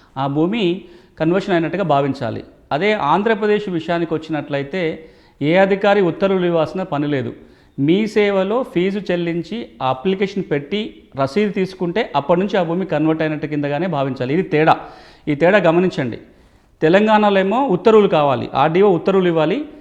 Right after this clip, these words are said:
లేదా అప్లికేషన్ గడువు అయిపోయిన తర్వాత కూడా ఏ నిర్ణయం తీసుకోకుండా ఉంటేనే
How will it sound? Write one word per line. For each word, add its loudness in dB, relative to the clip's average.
లేదా 4
అప్లికేషన్ 0
గడువు 2
అయిపోయిన 0
తర్వాత 0
కూడా -2
ఏ 2
నిర్ణయం 0
తీసుకోకుండా -2
ఉంటేనే 0